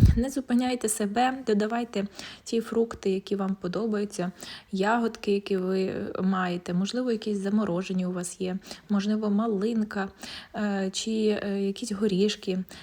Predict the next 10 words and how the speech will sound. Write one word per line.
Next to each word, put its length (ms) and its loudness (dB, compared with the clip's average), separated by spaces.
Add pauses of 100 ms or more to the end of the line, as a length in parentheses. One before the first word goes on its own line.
Словом, 300 -2
те, 120 -2
що 200 -4
ви 100 -2
собі 280 -2
хочете. 460 -6
Я 200 -2
придбала 520 -2
ось 160 -4
три, 360 -2